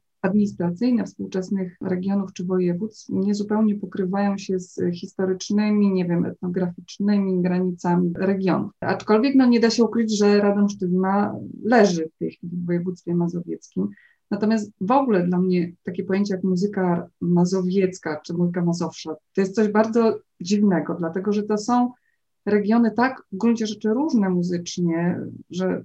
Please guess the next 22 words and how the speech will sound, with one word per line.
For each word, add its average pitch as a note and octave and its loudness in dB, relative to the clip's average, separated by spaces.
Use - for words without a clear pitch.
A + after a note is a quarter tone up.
muzyka G#3 2
grana G3 0
w G3+ -4
okolicach G3+ -2
Radomia F#3 0
ma F3+ -2
się F3+ -4
tak G3 -4
do F#3 -2
muzyki F#3 -2
skórki, F#3 -2
jak F#3 0
piernik F#3+ 0
do F3+ -2
wiatraka, F3+ -2
jak F3 -2
wchodzi F#3 -2
jeszcze F3 -2
Mazowsze F3 0
Płockie, F3 -4
czy E3+ -8
tam, E3 -6